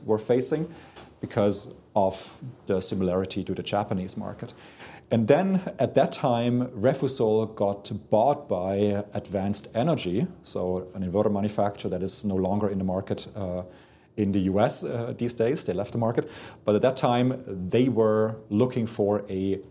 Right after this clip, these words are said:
s-, string inverter three-phase product because the U S market in the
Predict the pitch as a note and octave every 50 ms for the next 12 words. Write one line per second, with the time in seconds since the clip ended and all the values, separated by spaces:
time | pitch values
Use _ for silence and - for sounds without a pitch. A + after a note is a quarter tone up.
0 | - - - _ _ _ _ _ - - - - - - - - - - - -
1 | C#3 D3 D3+ C#3 A2 A2 A2 G#2+ A2+ A2+ - - - A2 A2 - C3 A2+ - -
2 | - B2+ - G3+ G#3+ - - - - - - - G#2+ - - G#2+ G#2+ - - G#2+
3 | A#2 B2 D#3 - - - - A#2 A#2+ A#2+ - B2+ - - G#2+ G#2 G2+ G2+ G2 G2
4 | F#2+ F#2+ F#2+ F#2 F#2 F#2